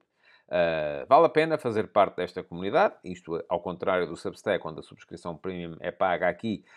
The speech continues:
ah, o, o, a pertença à comunidade é absolutamente gratuita, têm a possibilidade depois de se inscreverem como membros premium do clube do canal, se quiserem fazê-lo, ah, o que também vos garante, ah, o Futebol de Verdade Flash e o Futebol de Verdade Report,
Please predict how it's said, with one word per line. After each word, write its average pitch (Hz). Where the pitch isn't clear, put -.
ah, 95
o, 85
o, 95
a 110
pertença 110
à 95
comunidade 104
é 104
absolutamente 92
gratuita, 156
têm 95
a 92
possibilidade 92
depois 104
de -
se -
inscreverem 98
como 131
membros 117
premium 110
do 98
clube 101
do 107
canal, 127
se -
quiserem 101
fazê-lo, 147
ah, 90
o 98
que -
também 95
vos 85
garante, 92
ah, 82
o 90
Futebol 92
de 78
Verdade 90
Flash 95
e 85
o 82
Futebol 82
de 76
Verdade 90
Report, 98